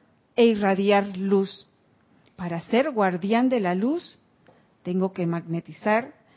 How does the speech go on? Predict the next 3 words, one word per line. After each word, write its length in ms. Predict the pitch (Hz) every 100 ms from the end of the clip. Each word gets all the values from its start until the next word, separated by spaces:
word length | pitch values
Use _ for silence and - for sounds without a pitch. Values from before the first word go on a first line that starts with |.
| _ _ -
calificar 920 | 196 190 185 185 - 226 233 311 330 _ _ _ _ _ _
constructivamente, 1400 | - 214 220 - 185 - 214 208 196 208 214 208 208 214 247 _ _ _ _ _
positivamente, 1120 | 190 - 190 214 202 190 196 202 196 202 202